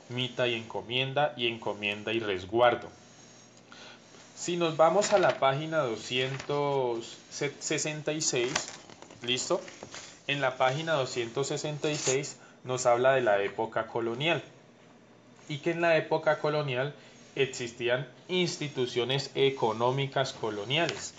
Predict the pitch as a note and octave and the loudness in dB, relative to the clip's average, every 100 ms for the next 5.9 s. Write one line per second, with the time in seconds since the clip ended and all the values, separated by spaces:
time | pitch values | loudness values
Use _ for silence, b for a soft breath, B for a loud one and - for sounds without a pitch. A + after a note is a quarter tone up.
0 | - - - - - - - - G#2+ D3 | -20 -20 -20 -20 -20 -20 -20 -6 -4 -4
1 | - B B B B B B - C3 C3 | -10 B B B B B B -8 -6 -2
2 | C#3 A2 F#2 - - C3 B2+ A#2+ B2+ G#2 | -2 -2 -8 -12 -8 -4 0 0 -2 -6
3 | - - - C3 C#3 D#3+ E3 B2+ - B2 | -12 -20 -4 -2 -2 -2 -2 -2 -4 -6
4 | A#2+ C#3 D3 D3+ C#3+ D3 C3+ C3 C3 B2+ | -6 -6 -6 -10 -8 -8 -2 -2 -2 -4
5 | A2+ G#2+ G#2 G2+ G#2 G#2+ B2+ D3 - | -6 -2 -2 -2 -6 0 2 2 -2